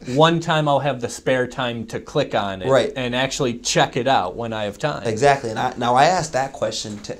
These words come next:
Speaker 2: every, almost every business owner that I come in contact with before we start to work. I ask them that question, and they say the exact same thing, right? So, okay, well, if I, I seen this person for the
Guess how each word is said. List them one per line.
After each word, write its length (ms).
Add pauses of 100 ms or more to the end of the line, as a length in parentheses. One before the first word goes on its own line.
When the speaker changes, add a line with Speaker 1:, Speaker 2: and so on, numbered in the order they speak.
Speaker 2:
every, 420
almost 280
every 220
business 320
owner 180
that 160
I 60
come 180
in 60
contact 480
with 160
before 280
we 100
start 240
to 120
work. 240 (380)
I 100
ask 120
them 80
that 140
question, 440 (300)
and 140
they 120
say 200
the 100
exact 420
same 200
thing, 400
right? 240 (280)
So, 240 (180)
okay, 300
well, 240 (140)
if 200
I, 120
I 60
seen 200
this 120
person 320
for 80
the 180